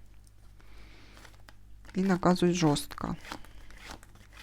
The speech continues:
Бо ви не маєте ніяких боргів перед цією людиною і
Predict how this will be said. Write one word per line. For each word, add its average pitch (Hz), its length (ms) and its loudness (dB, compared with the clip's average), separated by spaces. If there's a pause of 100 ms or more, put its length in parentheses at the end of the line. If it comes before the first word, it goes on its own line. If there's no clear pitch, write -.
(2750)
Бо 180 400 8
ви 190 260 6
не 254 120 6
маєте 220 400 6
ніяких 180 460 6
боргів 170 380 6
перед - 320 2
цією 175 260 4
людиною 214 800 4
і 190 80 0